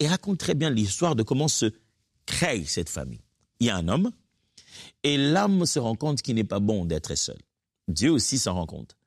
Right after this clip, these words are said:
Et Dieu dit, « Non, non, non, non, non, non, non, il faut que l'homme ait un secours. » C'est ça le mot en, en hébreu, Ezer, c'est-à-dire, euh, le secours, l'aide, celui qui vient secourir.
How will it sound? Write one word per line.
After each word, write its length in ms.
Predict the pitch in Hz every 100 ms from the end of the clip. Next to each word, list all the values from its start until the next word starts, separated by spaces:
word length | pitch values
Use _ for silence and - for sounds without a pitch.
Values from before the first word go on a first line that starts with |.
| _ _ _ - - _
Et 140 | 123
Dieu 180 | 98 113
dit, « 160 | 107 90
Non, 140 | 123
non, 140 | 139 135
non, 100 | 127
non, 120 | 123
non, 220 | 120 110
non, 140 | 104 95
non, 160 | 82
il 60 | 78
faut 180 | - 120
que 120 | 101
l'homme 380 | 92 107 123 131
ait 120 | 120 104
un 120 | 92
secours. » 680 | - 117 104 78 64 58 71
C'est 160 | - 80
ça 160 | 101
le 100 | 92
mot 220 | 95 104
en, 140 | 90 82 - - - 101
en 120 | 104
hébreu, 300 | 95 87 78 - _
Ezer, 540 | - - 98 82 55 71 _ _ -
c'est-à-dire, 540 | 101 87 85 123 143 - _ _ - _
euh, 120 | 85 -
le 200 | - 107
secours, 640 | 113 - 139 - 101 80 -
l'aide, 480 | 87 113 120 85 73
celui 260 | - 101 120
qui 140 | 107
vient 140 | 117 117
secourir. 580 | - 127 107 92 80